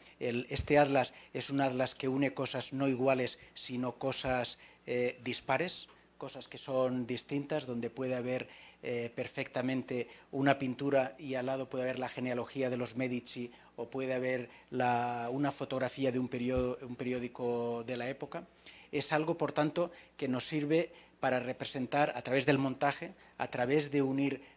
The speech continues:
co-, a, a través de crear saltos, a través de crear un elemento de comunicación de las, a través de que las formas se comuniquen, a través, cuando hablamos de atlas, obviamente no estamos hablando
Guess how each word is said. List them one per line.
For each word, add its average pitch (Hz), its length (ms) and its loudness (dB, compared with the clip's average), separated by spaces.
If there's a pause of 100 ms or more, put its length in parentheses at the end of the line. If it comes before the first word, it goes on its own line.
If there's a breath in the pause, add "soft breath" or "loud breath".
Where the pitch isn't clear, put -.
(120)
co-, 143 140 -2
a, 135 60 -2
a 127 300 -8
través 151 280 0
de 160 120 0
crear 139 260 6
saltos, 147 500 2 (180 loud breath)
a 123 140 -2
través 143 360 2
de 165 120 2
crear 147 400 8 (240 loud breath)
un 143 160 4
elemento 139 800 2 (260)
de 127 680 0
comunicación 143 640 0
de 143 80 6
las, 131 340 6
a 131 60 -8
través 135 180 0
de 156 100 0
que - 80 2
las 139 120 4
formas 139 360 0
se 135 120 -6
comuniquen, 139 540 0 (280 loud breath)
a 123 120 0
través, 131 260 2
cuando 120 180 2
hablamos 139 320 8
de 151 100 8
atlas, 156 280 4
obviamente 143 380 2
no 147 80 2
estamos 131 340 -2
hablando 127 420 -2